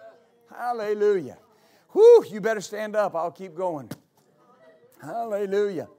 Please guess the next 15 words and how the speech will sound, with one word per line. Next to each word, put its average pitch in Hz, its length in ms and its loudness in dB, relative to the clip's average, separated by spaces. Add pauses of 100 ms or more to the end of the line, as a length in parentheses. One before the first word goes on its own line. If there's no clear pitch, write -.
(360)
Praise 220 600 -8
the 165 140 -8
Lord. 175 400 -2 (1500)
Amen. 190 480 -8 (1800)
And, 208 240 0
and 208 160 -2
here's 226 280 -6
the 226 100 -10
thing. 233 300 -6 (420)
And, 190 260 -6
and, 196 260 -8
and 190 160 -8
I 185 120 -6
say 254 240 -6
this 175 340 -8